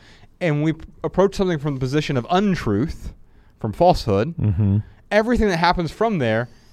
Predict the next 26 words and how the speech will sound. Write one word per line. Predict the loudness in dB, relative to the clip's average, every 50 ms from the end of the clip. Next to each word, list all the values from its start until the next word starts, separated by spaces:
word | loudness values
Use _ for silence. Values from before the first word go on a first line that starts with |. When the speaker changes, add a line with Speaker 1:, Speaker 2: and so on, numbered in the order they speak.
| -20 -20 _ _ _
Speaker 1:
is | -2 0 2
untruth | 2 0 0 -2 -4 -4 -4 -4 -6 -8 -12 -6 -4
because | 0 2 2 2 4
Speaker 2:
Mm-hmm. | 4
Speaker 1:
we're | 2 2 2 2
already | 4 4 6 6 6 6
looking | 6 6 4 4 4 4 2 2
at | 0 0
the | 0
thing | 2 2 2 0 0 -2
from | -4 -2 -2 0
a | 0 -2
position | -2 -2 -2 -2 -2 -4 -4 -4
of | -2 -2
untruth, | 0 -2 -2 -4 -6 -6 -6 -6 -6 -8 -10 -12 -20 -20 -20 -12 -4
a, | -2 -2 -2
Speaker 2:
Mm-hmm. | -2
Speaker 1:
an | -4 -8 -8 -6 -4
a | -4 -4 -4 -4
untruthful | -4 -4 -2 -2 -4 -6 -4 -2 -2 -2 -2 -2 0 2 2 2 0 -2 -10 -20 -20 -18 -4 0
lens, | 2 2 4 2 0 -2 -6 -10 -12 -4 0
right? | 2 2 2 2 0 -4 -6 -6
Speaker 2:
Hmm. | -4 -4 -4 -6 -8 -12 -20 -20 -20 -20 -20 -14 -6
Speaker 1:
And | -4 -4 -2
so, | 2 4 6 6 6 6 4 -2 -10 -20 -20 _ -20 -20 _ _ _ _ _ _ _ _ _ -16 -6 -2
um, | 0 0 2 0 0 -2 -6